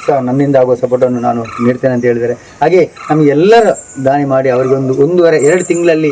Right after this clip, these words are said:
ಅವರೊಂದು ಈ ಮನೆಯೊಳಗೆ ಕೂರಿಸೋ ಕೆಲಸ ನಾವು ಮಾಡುವ ಅಂತ ಹೇಳ್ಕೊಂಡು ಇವತ್ತು ನಮ್ಮ ಶೇಖರ್ ಅವರು, ಆ, ಮುಂದಿನ ದಿನ ಇಟ್ಟು ನಾನು ಒಂದು ಲಕ್ಷ ಕಲೆಕ್ಷನ್ ಮಾಡಿ ನಾನು ಮನೆ ಮನೆ ಹೋಗಿ ಕಲೆಕ್ಟ್ ಮಾಡಿ ಕೊಡ್ತೇನೆ ರವಿಯಣ್ಣ.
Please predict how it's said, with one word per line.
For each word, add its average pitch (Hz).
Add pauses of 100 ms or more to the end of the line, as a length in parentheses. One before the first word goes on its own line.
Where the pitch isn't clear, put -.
ಅವರೊಂದು 139
ಈ 139
ಮನೆಯೊಳಗೆ 165 (120)
ಕೂರಿಸೋ 147
ಕೆಲಸ 127
ನಾವು 120
ಮಾಡುವ 135 (220)
ಅಂತ 123
ಹೇಳ್ಕೊಂಡು 139 (340)
ಇವತ್ತು 139
ನಮ್ಮ 131
ಶೇಖರ್ 156
ಅವರು, 123 (380)
ಆ, 131 (340)
ಮುಂದಿನ 180
ದಿನ 156
ಇಟ್ಟು 147
ನಾನು 131
ಒಂದು 170
ಲಕ್ಷ 160 (120)
ಕಲೆಕ್ಷನ್ 147
ಮಾಡಿ 131
ನಾನು 127
ಮನೆ 135
ಮನೆ 170
ಹೋಗಿ 143
ಕಲೆಕ್ಟ್ -
ಮಾಡಿ 139
ಕೊಡ್ತೇನೆ 123
ರವಿಯಣ್ಣ. 123